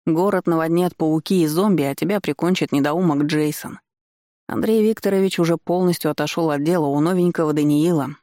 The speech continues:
пока маловато опыта. Да и Роман Алексеевич в последнее время частенько побаливает. У старейшин уже не хватало сил, чтобы сдерживать порталы, открытые главой Ордена Стафа, и защитить тебя от маньяка.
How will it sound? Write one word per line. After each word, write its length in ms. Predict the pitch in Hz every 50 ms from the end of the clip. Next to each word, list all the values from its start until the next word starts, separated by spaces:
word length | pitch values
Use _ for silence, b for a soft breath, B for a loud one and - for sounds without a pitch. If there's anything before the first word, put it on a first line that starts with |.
| _ _
пока 260 | - - 147 - 175
маловато 480 | 185 175 151 147 147 147 156 160 - 147
опыта. 380 | 139 143 143 - - 143 - - - - _ _ _ _ _ _ _ _ _ _ _ _
Да 120 | - 160 185
и 80 | 208
Роман 320 | 233 240 226 233 233 202 160
Алексеевич 500 | 147 147 143 - - 180 143 151 151 -
в 60 | -
последнее 440 | - 139 139 - 147 147 143 147 156
время 240 | 160 170 165 156 143
частенько 480 | - 151 143 - - 151 143 135 - 139
побаливает. 680 | - 143 143 143 143 143 139 135 135 127 - - - - _ _ _ _ _ _ _ _ _ _ _ _ _ _ _ _
У 80 | - 156
старейшин 560 | 151 - 165 156 165 170 175 170 - 175 165
уже 180 | 160 156 156 156
не 100 | 160 156
хватало 480 | - - 156 151 - 165 175 170 160
сил, 200 | 151 - 180 175
чтобы 300 | 185 - - - 147 147
сдерживать 500 | 147 143 147 151 151 139 143 143 143 139
порталы, 640 | - - 143 - - - 160 165 160 143 139 143 143 - _ _ _ _ _
открытые 500 | - - - - - 160 160 - 151 147
главой 320 | 147 156 147 147 156 156
Ордена 400 | 147 147 147 147 147 147 147 147
Стафа, 480 | 147 - - - 135 135 - - - - _ _ _ _ _ _ _ _ _ _ _
и 140 | - - -
защитить 480 | 214 208 202 - 190 175 - 185 202
тебя 340 | - - 170 156 147 139 143
от 80 | 147 -
маньяка. 580 | 143 143 143 143 143 139 135 139 - - -